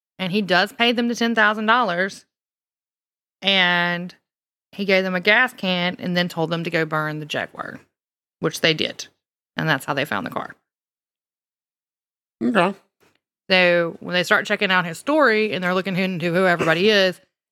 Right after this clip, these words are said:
Speaker 1: they find out that thirty-three-year-old Daniel Richter was actually a mechanic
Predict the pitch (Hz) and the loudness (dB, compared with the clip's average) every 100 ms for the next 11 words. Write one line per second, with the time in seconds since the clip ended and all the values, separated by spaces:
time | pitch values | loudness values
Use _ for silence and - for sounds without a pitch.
0 | _ - 190 233 226 208 196 180 175 - | _ 0 2 4 2 2 4 2 2 0
1 | 175 156 - 180 196 196 180 175 165 165 | -2 -2 2 2 2 0 0 2 2 2
2 | 165 165 160 160 196 254 - 165 170 175 | -2 -2 -4 -2 -2 0 2 0 0 -2
3 | 175 165 - 196 226 - 175 170 - 156 | 0 0 0 -2 -2 -6 -6 -6 -8 -12
4 | - - 285 196 - | -6 2 2 2 -4